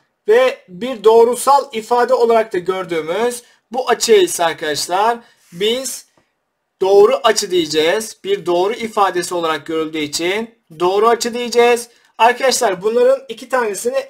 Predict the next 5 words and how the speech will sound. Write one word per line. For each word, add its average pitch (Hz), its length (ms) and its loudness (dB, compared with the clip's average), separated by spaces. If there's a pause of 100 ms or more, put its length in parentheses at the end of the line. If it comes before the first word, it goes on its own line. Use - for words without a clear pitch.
ölçmeden 202 640 0
de 254 240 0
bilebiliriz. 208 800 0 (340)
Dik 240 180 -6
açı 214 460 0